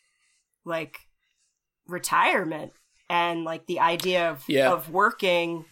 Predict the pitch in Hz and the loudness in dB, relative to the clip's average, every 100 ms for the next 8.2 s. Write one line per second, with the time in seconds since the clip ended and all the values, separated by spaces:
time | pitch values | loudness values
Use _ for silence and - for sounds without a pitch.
0 | _ _ _ _ 180 180 180 175 170 170 | _ _ _ _ 0 2 2 2 0 -4
1 | 180 160 147 - _ _ - 190 185 170 | -4 -4 -8 -18 _ _ 0 0 2 0
2 | 180 175 185 180 170 165 170 185 - 175 | -2 -2 -4 0 0 0 0 0 -2 -4
3 | 170 165 165 165 170 165 165 - 180 165 | -4 -4 -6 -6 -2 0 -2 -4 -6 -4
4 | 175 160 165 175 175 156 - - 180 170 | 2 2 4 0 -4 -8 -10 -4 -4 -2
5 | - 170 170 - 180 - 170 165 165 - | -2 -2 -4 -4 -4 -2 -4 -4 -6 -2
6 | 180 185 220 208 208 208 - - _ _ | -2 0 0 2 2 0 -2 -10 _ _
7 | - 160 - 185 175 156 165 160 - 160 | -12 -10 -4 -2 0 -2 -6 -6 -10 -8
8 | 156 156 | -8 -8